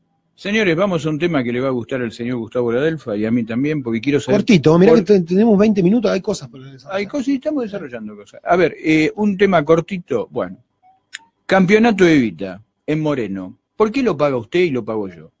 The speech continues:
Speaker 1: No sé. A ver, Gustavo, ¿cómo
Speaker 2: Ah,
Speaker 1: le
Speaker 2: ¿ahora? Pensé que después del, del tema música, ¿ibas a mandar un tema, pausa? ¿Qué ibas a mandar?
Speaker 1: No, nada, voy a, voy a, voy a hablar. Ah, ¿puede ser?
Speaker 2: No hay, no hay
Speaker 1: No,
Speaker 2: tema, no hay
Speaker 1: no,
Speaker 2: pausa,
Speaker 1: no,
Speaker 2: no hay
Speaker 1: después
Speaker 2: nada.
Speaker 1: no, no, no, ahora voy a
Speaker 2: Bueno,
Speaker 1: arreglar, voy a arreglar porque
Speaker 2: bueno,
Speaker 1: había
Speaker 2: pues
Speaker 1: un llamado, voy, ahora voy a
Speaker 2: bueno,
Speaker 1: arreglar.
Speaker 2: porque este tema es largo, ¿eh?
Speaker 1: Bueno, dale,
Speaker 2: Largo
Speaker 1: dale,
Speaker 2: de
Speaker 1: dale, pero
Speaker 2: contar,
Speaker 1: lo pongo
Speaker 2: ¿eh?
Speaker 1: ahora para que lo, lo, lo llevemos.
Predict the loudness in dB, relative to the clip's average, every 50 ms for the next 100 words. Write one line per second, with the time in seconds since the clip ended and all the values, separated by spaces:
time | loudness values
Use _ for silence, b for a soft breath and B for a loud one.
0 | -16 -14 -14 -14 -14 -18 -20 _ _ _ _ _ -10 -8 -6 -6 -6 -6 -6 -8
1 | -8 -6 -6 -4 -4 -4 -4 -2 2 4 6 6 8 8 8 6 6 4 2 -2
2 | -2 -2 0 2 2 2 4 4 4 4 4 4 2 0 -2 -6 -8 -6 -6 -6
3 | -6 -6 -8 -8 -8 -8 -8 -6 -4 -4 -4 -6 -6 -6 -6 -6 -6 -6 -6 -4
4 | -2 -2 -2 -2 -2 -2 -2 -2 -2 -4 -2 -2 -2 -2 -2 -4 -4 -4 -4 -4
5 | -4 -4 -4 -2 -2 0 0 2 2 0 0 0 -2 -2 -2 -2 -2 -4 -4 -4
6 | -4 -2 -2 -2 -2 -2 -2 -2 -2 -2 -2 -2 -2 -4 -8 -10 -14 -12 -10 -12
7 | -6 0 2 2 2 2 0 2 4 6 6 4 4 0 -2 -2 2 4 4 6
8 | 6 6 6 6 6 6 6 4 4 4 4 4 4 2 2 4 4 4 4 4
9 | 4 2 2 2 4 4 4 4 4 2 2 2 2 2 2 2 2 2 2 2
10 | 2 2 2 4 4 4 4 6 6 4 6 6 6 6 6 6 6 4 2 2
11 | 0 -2 -2 0 0 0 0 -2 -2 -4 -6 -6 -4 -4 -4 -4 -4 -4 -4 -4
12 | -4 -4 -2 -2 -2 -2 -2 -2 0 2 2 2 4 4 4 4 2 0 -2 -6
13 | -8 -8 -8 -4 -2 0 2 2 4 4 4 4 4 2 2 2 2 4 2 2
14 | 2 2 0 0 0 2 2 4 4 4 4 2 2 4 4 6 6 6 6 6
15 | 4 2 2 0 -4 -4 -4 -4 -4 -2 -2 -2 -2 -2 -2 -2 -2 -2 -4 -4
16 | -4 -2 -2 -2 -2 -4 -6 -14 -18